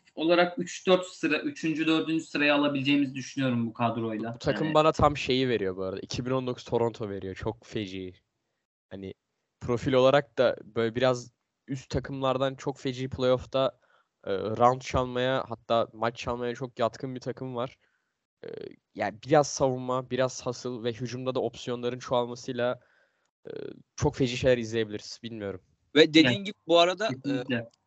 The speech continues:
Speaker 3: oyuncular olarak, olarak da benziyoruz. Yani, e, o dönem Toronto'da Kawhi Leonard biraz da işler sıkıştığı zaman daha çok sorumluluk alan, oyuna giren, onun dışında takımın kendi sistemi devam ediyorsa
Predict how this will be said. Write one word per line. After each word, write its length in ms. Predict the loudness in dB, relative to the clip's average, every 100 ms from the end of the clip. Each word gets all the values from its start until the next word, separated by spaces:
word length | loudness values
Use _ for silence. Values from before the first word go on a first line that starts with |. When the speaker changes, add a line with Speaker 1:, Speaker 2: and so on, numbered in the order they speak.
| _ _
Speaker 3:
oyuncular 540 | -2 0 0 -2 2 2
olarak, 360 | 4 2 2
olarak 400 | 2 2 2 0
da 120 | -2 -2
benziyoruz. 560 | -4 -4 -4 -4 -8 _ _ _ -2
Yani, 320 | 0 0 -8 _ -8
e, 180 | -4 -2
o 220 | 0 2
dönem 320 | 4 2 0 -4
Toronto'da 540 | -4 -2 -2 -2 -2 -4 -6 -20 -20 -2
Kawhi 360 | 2 4 4
Leonard 220 | 0 -2 -4
biraz 320 | 2 2 2
da 160 | 4 4 2 _ _ _ -12
işler 320 | -6 -2 -2
sıkıştığı 560 | -4 -8 -6 0 2
zaman 320 | 4 4 2 -2 _ _ _ _ 0
daha 180 | 0 0
çok 260 | -4 -12 _
sorumluluk 640 | -10 -8 -6 -6 -6 -2
alan, 260 | 0 0 0
oyuna 320 | 0 2 2 0
giren, 180 | 0
onun 320 | 0 0 -2 -2
dışında 320 | 0 0 0
takımın 360 | 0 -2 -2
kendi 340 | -2 0 0 0
sistemi 500 | -4 0 0 0 -4 _ _ 4
devam 360 | 6 8 6 2
ediyorsa 580 | 0 -2 0 0 0